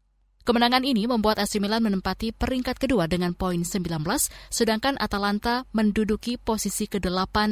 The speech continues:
dengan poin sebelas. Kita ke berita mancanegara.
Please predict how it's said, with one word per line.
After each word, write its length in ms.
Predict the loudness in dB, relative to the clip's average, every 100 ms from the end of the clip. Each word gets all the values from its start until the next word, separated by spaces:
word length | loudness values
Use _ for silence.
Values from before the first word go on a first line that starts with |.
| -2
dengan 480 | 0 2 2 0 0
poin 320 | -2 -2 -4
sebelas. 640 | -2 -2 -2 -4 -6 -6 -10 _ _ _ _ _ -4
Kita 240 | 0 2
ke 80 | 4
berita 480 | 2 2 2 2 4
mancanegara. 640 | 0 0 -2 0 -2 -2